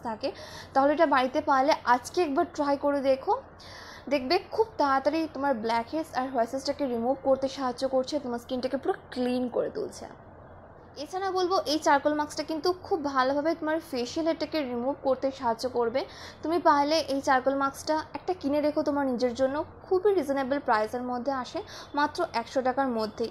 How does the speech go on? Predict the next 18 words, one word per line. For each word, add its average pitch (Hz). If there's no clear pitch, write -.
এটার 294
purchase 269
link 320
আমি 320
description 254
বক্সে 247
তোমাদের 240
জন্য 277
provide 240
করে 233
দেবো, 233
তোমরা 294
check 247
করতে 240
পারো। 240
খুব 392
ভালোভাবে 262
কিন্তু 294